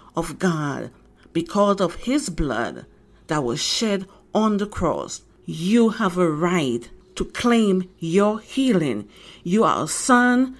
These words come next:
you are a daughter of Abraham, and you should be healed today. Jesus broke the power of the curse that came on Adam, and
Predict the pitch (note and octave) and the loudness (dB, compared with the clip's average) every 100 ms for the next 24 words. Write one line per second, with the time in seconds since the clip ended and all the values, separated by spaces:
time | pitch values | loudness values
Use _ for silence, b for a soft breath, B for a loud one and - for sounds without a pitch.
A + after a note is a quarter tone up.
0 | B - F#3 E3+ D#3+ F#3+ G3+ A3+ A#3+ A#3+ | B 0 4 4 2 4 4 4 0 -2
1 | A3+ - A#3+ B3 F3 F#3 E3+ C3 F#2+ - | -4 2 4 6 4 2 -2 -2 -6 -10
2 | B B B - F#3 E3 E3 G#3 A3+ - | B B B 0 2 4 4 2 0 0
3 | G#3+ F3+ F#3+ - A3+ G#3 F#3+ F#3+ _ - | 0 -2 -2 -2 0 0 0 -4 _ -8
4 | F#3 D#3+ F#3+ A2+ B B B - A3+ A#3+ | 0 2 2 -2 B B B 0 2 2
5 | C4 B3+ - A#3+ - G#3 A3+ A3 G#3 - | -2 -4 0 2 0 -4 -4 -6 -6 -8
6 | A3 - G#3 F3 F3 - b b b E3 | -10 -4 -2 -2 -2 -12 b b b -2
7 | F3 - B3 G#3 F#3 F3+ A#3 C4 F3 C#3 | -2 2 4 4 2 2 2 4 2 0
8 | G#2+ - B B - E3+ | -4 -10 B B -2 -2